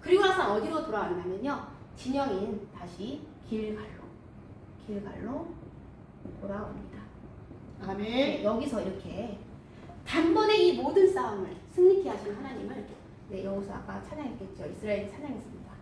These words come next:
Speaker 1: 네,
Speaker 2: 아멘.
Speaker 1: 우리, 우리, 이 싸움이요. 우리를 위한 싸움도 여전히 진행되고 있습니다. 오늘날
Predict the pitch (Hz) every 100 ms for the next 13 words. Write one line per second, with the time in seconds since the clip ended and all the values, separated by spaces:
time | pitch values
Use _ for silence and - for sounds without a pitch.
0 | - - - 262 254 269 330 415 427 427
1 | 269 - 262 285 - 415 415 - 226 294
2 | - - - 254 311 403 381 370 240 247
3 | 269 330 349 320 240 202 214 220 - 254
4 | 247 190 185 190 190 185 208 226 202 202
5 | 196 185